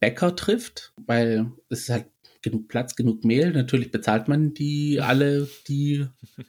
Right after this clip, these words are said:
<laughs> ihre Räumlichkeiten zur Verfügung stellen. Und dann gibt es so eine Art salzige Hefezöpfe, die gemacht werden.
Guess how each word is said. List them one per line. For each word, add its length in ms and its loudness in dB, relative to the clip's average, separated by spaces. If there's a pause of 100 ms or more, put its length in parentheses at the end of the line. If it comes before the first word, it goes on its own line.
(180)
<laughs> 680 0
ihre 540 2
Räumlichkeiten 680 0
zur 140 -2
Verfügung 500 0
stellen. 480 -6 (220)
Und 680 0
dann 260 0
gibt 220 -4
es 120 -2
so 180 0
eine 440 0
Art 460 -2 (100)
salzige 520 0
Hefezöpfe, 840 -2
die 100 -2
gemacht 400 -2
werden. 540 -4